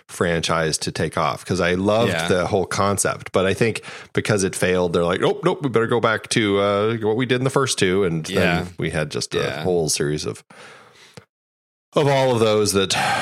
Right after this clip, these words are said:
Speaker 1: you know, the Michael Myers, uh, you know, I,
Speaker 2: Yeah.
Speaker 1: I don't think that they ever got better after the first one. And so, so it's unfortunate, but,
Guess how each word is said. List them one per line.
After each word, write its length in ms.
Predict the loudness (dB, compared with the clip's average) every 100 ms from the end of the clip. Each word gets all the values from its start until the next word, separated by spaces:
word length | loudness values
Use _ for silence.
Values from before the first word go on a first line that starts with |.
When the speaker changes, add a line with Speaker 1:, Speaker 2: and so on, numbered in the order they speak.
| -2 -2
Speaker 1:
you 120 | 0
know, 120 | 0
the 100 | 2
Michael 240 | 2 2 0
Myers, 560 | 0 2 0 0 -2 -2
uh, 320 | -2 -2 -2
you 160 | -2 -2
know, 220 | -2 -2 -4
I, 220 | -2 -2 -4
Speaker 2:
Yeah. 280 | -8 -8 -4
Speaker 1:
I 80 | -2
don't 260 | 2 0 0
think 280 | 0 0 0
that 180 | 0
they 100 | 0
ever 220 | 0 0 0
got 200 | 0 0
better 440 | -2 0 -4 -4
after 540 | -4 -4 -2 -2 -2 -6 -12 -20 -12
the 180 | -10 -6
first 300 | -6 -4 -4
one. 180 | -4
And 160 | -4 -4
so, 300 | -2 -2 -4 -10 _ _ _ _ _ _ _ _ -12 -4
so 200 | 0 2
it's 160 | 2
unfortunate, 640 | 2 2 0 0 0 -2 -2
but, 280 | -2 -2